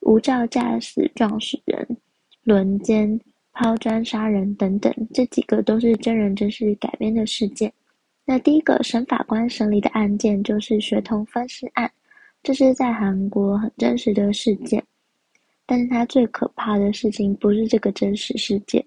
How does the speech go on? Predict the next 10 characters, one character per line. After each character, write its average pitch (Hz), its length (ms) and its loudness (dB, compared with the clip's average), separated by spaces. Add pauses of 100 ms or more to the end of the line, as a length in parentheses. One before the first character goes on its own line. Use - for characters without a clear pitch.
而 214 140 2
是 226 280 0 (580)
剧 254 340 6
集 208 240 2
当 220 340 0
中 220 360 0 (640)
所 226 300 4
写 226 220 4
的 202 160 2
整 - 140 0